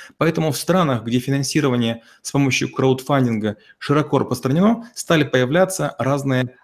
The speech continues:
законодательные акты. Они призваны защищать население от, м, обмана. Ведь не все инвесторы индивидуальные могут иметь соответствующее образование и необходимый опыт. Поэтому их могут,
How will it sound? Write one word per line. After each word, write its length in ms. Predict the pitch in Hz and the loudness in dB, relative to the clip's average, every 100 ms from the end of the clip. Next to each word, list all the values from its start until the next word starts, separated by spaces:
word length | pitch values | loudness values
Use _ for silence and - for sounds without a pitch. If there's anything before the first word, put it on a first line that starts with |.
| - | -8
законодательные 720 | 123 135 151 147 139 139 139 - | -4 -2 0 0 2 2 2 0
акты. 360 | 90 - - | -4 -6 -14
Они 240 | - 117 135 | -4 -2 0
призваны 320 | 139 127 123 | 0 0 -2
защищать 380 | 120 - 143 135 | -2 -2 -2 -2
население 640 | 120 127 160 196 160 147 | -2 0 2 4 4 0
от, 300 | 120 139 - _ _ _ _ _ | -2 -2 -4 _ _ _ _ _
м, 100 | 113 - | -6 -4
обмана. 520 | 135 139 92 78 - _ - | 0 2 2 0 -8 _ -4
Ведь 160 | 120 | -2
не 100 | 139 | -2
все 480 | 135 - 165 156 - - | -2 -2 -2 -2 -4 0
инвесторы 540 | 120 180 - - - | 2 2 -2 -4 -2
индивидуальные 800 | 131 123 123 123 127 98 90 87 | 2 2 0 2 2 2 -4 -4
могут 400 | - 135 139 135 - _ - | 0 2 2 -2 -10 _ -2
иметь 320 | 127 135 135 | 2 2 2
соответствующее 680 | 139 131 139 131 117 - 107 | -2 0 0 0 -4 -4 -4
образование 520 | 113 107 131 170 135 | -4 -4 0 0 0
и 100 | 123 | 0
необходимый 540 | 117 117 127 123 131 | -2 -2 -2 2 2
опыт. 300 | - 104 - - | 0 -4 -6 -6
Поэтому 320 | 143 165 143 | -4 -2 -4
их 160 | - - | -4 -4
могут, 300 | 131 123 | -2 -4